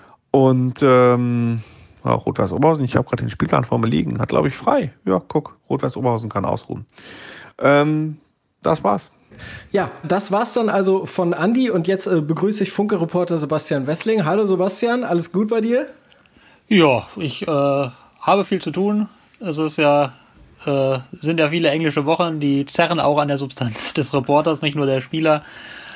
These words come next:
Speaker 3: Ähm, von daher, ich habe, habe gut zu tun, will darüber aber nicht klagen und ja, haben mir jetzt ein bisschen Zeit freigeschaufelt für den Podcast.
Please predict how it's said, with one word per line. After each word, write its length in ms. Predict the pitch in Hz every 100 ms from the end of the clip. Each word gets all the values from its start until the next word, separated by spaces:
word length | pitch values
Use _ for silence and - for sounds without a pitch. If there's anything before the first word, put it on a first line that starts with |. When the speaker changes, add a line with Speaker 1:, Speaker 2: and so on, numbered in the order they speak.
| -
Speaker 3:
Ähm, 520 | - 143 135 135 135 135
von 160 | - 127
daher, 320 | 131 135 135
ich 140 | 127
habe, 340 | 135 131 135 127 - _ -
habe 200 | 139 139
gut 180 | 156
zu 100 | 156
tun, 260 | 147 143 147
will 100 | 135
darüber 280 | 135 135 131
aber 120 | 127
nicht 160 | 123 120
klagen 380 | 135 131 135 131
und 260 | 120 113 -
ja, 260 | 143 117 104 - -
haben 120 | 131
mir 80 | 131
jetzt 120 | 127
ein 80 | 127
bisschen 200 | 127 127
Zeit 180 | 123
freigeschaufelt 560 | 120 123 131 127 123 127
für 80 | 127
den 100 | 117
Podcast. 480 | 117 - 98 101